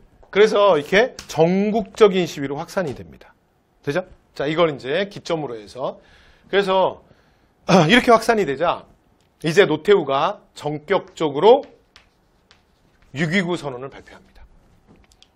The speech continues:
육이구 선언은 뭐냐면 국민의 요구가 그렇다면 겸허히 받아들이겠다. 됐죠? 노태우가 이거 발표하는 거죠. 그래서 실제로 오늘날도 이런 말을 해요. 이 오공 애들이 이런 머리가 정말 좋다. 비상하다. 그래서 이 사람들이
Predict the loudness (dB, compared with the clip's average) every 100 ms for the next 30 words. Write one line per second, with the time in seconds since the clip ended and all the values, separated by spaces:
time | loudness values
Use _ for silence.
0 | _ -2 0 0 2 0 0 -6 -2 -2
1 | -2 -10 _ _ _ _ 0 4 6 4
2 | 4 2 0 -4 -2 2 2 -2 _ _
3 | _ -6 -2 -2 -4 -12 -16 -18 -20 _
4 | -20 _ _ _ -10 -10 -10 _ -18 -8
5 | -8 -8 -14 -20 -20 -20 -20 _ _ _
6 | -20 0 4 6 4 2 4 4 4 0
7 | -8 _ -20 -20 -12 -2 4 4 4 2
8 | 0 0 0 -2 -2 -4 -4 0 0 0
9 | 0 -2 -2 -4 -2 2 2 2 -2 -2
10 | -4 -6 -8 -8 -10 -16 -14 -12 -12 -14
11 | -12 -8 -6 -8 -12 -20 -20 _ -20 -20
12 | _ -6 -4 -4 -4 -6 -8 -10 -10